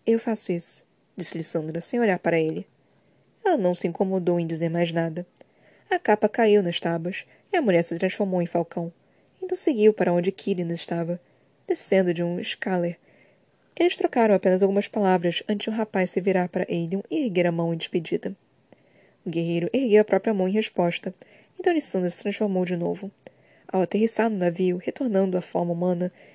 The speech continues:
e pegando a capa, foi para Ansel que Lissandra se dirigiu.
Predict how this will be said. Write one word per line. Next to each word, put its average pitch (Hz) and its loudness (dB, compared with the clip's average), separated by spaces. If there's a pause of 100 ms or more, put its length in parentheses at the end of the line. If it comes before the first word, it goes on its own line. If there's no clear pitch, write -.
(140)
e 254 0
pegando 185 4
a 170 0
capa, 180 -2 (360)
foi 392 2
para 339 2
Ansel 180 2
que 220 -2
Lissandra 202 0
se 170 0
dirigiu. 175 0